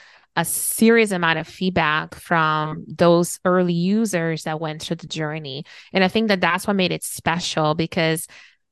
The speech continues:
you know, there's so much information out there, right? But I wanna teach what people want to learn and what, and then I can take that and we do a lot of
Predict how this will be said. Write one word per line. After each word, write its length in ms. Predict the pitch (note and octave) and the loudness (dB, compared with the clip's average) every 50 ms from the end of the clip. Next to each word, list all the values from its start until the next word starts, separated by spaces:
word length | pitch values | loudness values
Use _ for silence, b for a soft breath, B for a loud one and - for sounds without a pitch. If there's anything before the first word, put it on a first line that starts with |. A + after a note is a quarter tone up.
| _ _ _ _ _ _ | _ _ _ _ _ _
you 120 | - - F#3 | -4 0 2
know, 260 | F3+ E3 E3 E3 - _ | 2 2 2 0 -4 _
there's 240 | - E3 G#3 G3+ - | 0 4 4 4 4
so 140 | - B3+ B3 | 4 2 4
much 200 | A#3+ A3+ - - | 4 2 0 -2
information 500 | G#3+ F#3+ - F3+ E3 D#3+ F#3 F#3+ - F#3+ E3 | -6 -4 -4 -4 -4 -4 -6 -6 -4 -4 -4
out 140 | D#3 D3+ | -4 -4
there, 280 | D#3 D#3 D#3 D3+ D3+ D#3 | -4 -4 -2 -2 -2 0
right? 180 | D#3+ D#3+ E3+ F3 | 0 0 0 2
But 140 | E3+ E3 | 2 2
I 60 | D#3+ E3+ | 2 2
wanna 200 | G3 G#3+ G#3+ G3+ | 2 2 0 -2
teach 360 | - - - F#3+ - - - | -4 -6 -6 -6 -4 -4 -8
what 100 | F3 - | -8 -4
people 300 | - E3+ - - F3 E3 | -6 -6 -2 -2 -2 0
want 180 | E3 E3+ E3+ | 0 -2 -4
to 120 | - - D#3 | -4 -6 -6
learn 600 | D3+ D3+ D#3 D3+ C#3 C3 B2+ - E2 C3+ F3 F3+ B B B B B B B - | -6 -4 -2 -2 -2 -2 -4 -6 -8 -8 -10 -10 B B B B B B B 0
and 420 | E3+ D#3+ D#3+ D#3 D#3+ E3 D#3+ D#3+ | 2 2 2 2 2 0 -2 0
what, 320 | D#3+ E3+ E3 D#3 D#3+ - - | 2 2 2 2 0 0 -2
and 180 | F3 D#3+ D#3+ | -2 0 2
then 280 | F#3+ A#3 C#4 B3+ A3+ G3 | 4 4 6 6 6 4
I 100 | F3+ F3+ | 2 0
can 140 | - F#3+ F3+ | 0 -4 -4
take 280 | - F3+ E3+ - E3 D#3+ | -2 -4 -4 -4 -2 2
that 340 | G3 G3 G#3 G3+ G3+ G3+ F#3 | 2 4 4 6 4 4 4
and 140 | E3 D#3+ D#3 | 2 -2 -4
we 80 | D#3 | -6
do 180 | D#3 - E3+ D#3+ | -6 -4 -4 -2
a 20 | |
lot 220 | D#3+ E3 E3 E3+ D#3+ | 0 0 0 0 0
of 260 | D#3 D#3 D3+ D3+ D#3 | 0 -2 -2 -4 -6